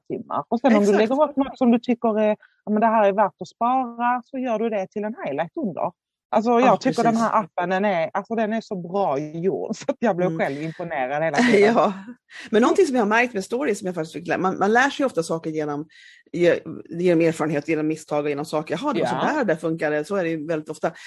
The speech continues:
Speaker 2: jag kommer ihåg att jag,
Speaker 1: Ja.
Speaker 2: jag, jag ville ha, ehm, mina händel-, så här, highlights nere i,
Speaker 1: Ja.
Speaker 2: som en, som en meny. Det blir som en, det blir ju som en meny på en hemsida, kan man nästan säga, eh, på
Speaker 1: Precis.
Speaker 2: Instagram-sidan.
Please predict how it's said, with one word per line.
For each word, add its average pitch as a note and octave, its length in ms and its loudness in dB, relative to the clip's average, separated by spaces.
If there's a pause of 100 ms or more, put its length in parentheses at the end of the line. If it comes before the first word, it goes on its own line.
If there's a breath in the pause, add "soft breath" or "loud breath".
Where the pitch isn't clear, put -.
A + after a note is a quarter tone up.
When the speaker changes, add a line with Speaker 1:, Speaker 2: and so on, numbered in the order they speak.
(120)
Speaker 2:
jag F3+ 140 2
kommer G3 120 6
ihåg A#3+ 120 4
att G#3+ 100 2
jag, F3 100 4
Speaker 1:
Ja. F#3+ 160 0
Speaker 2:
jag, E3 300 0
jag F#3 120 4
ville G#3+ 200 -2
ha, B3 300 -2 (340 loud breath)
ehm, D#3+ 420 -2
mina F3 260 -2
händel-, G3 540 -6
så F#3+ 120 -2
här, D3+ 260 2 (160)
highlights F3 400 -2
nere D#3+ 240 0
i, D#3 400 -4
Speaker 1:
Ja. F#3 60 0
Speaker 2:
som F#3 120 2
en, F#3 100 -2
som A3 120 -4
en A#3 200 0
meny. A3 440 0
Det D#3 100 -2
blir E3 160 -4
som F#3+ 120 -8
en, F#3+ 240 -2
det G3 140 2
blir G#3 180 -2
ju A3+ 120 -2
som F3+ 140 -8
en F3 100 -4
meny E3 260 -2
på E3 100 -8
en D#3+ 60 -4
hemsida, F3 400 -6
kan E3+ 120 -8
man E3 80 -4
nästan D3+ 220 -6
säga, D3 320 -4 (460 loud breath)
eh, D#3 340 4
på F#3 80 -2
Speaker 1:
Precis. E3 200 4
Speaker 2:
Instagram-sidan. E3 760 0